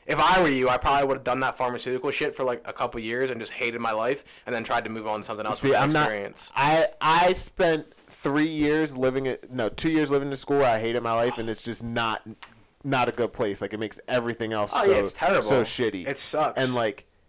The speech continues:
Speaker 2: especially, like, I don't like what I do now. Like, I hate my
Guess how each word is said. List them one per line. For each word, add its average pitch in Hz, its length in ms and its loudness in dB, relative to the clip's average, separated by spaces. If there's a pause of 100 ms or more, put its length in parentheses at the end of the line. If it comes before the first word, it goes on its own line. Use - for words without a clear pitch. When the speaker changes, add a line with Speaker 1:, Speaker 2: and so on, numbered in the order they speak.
(580)
Speaker 2:
especially, 151 1120 -2
like, 113 120 -4
I 135 80 0
don't 143 200 0
like 101 220 -8
what 113 100 -2
I 110 120 -2
do 107 200 -8
now. 104 600 -6
Like, 107 180 -8
I 107 140 -2
hate 101 280 -8
my 95 240 -12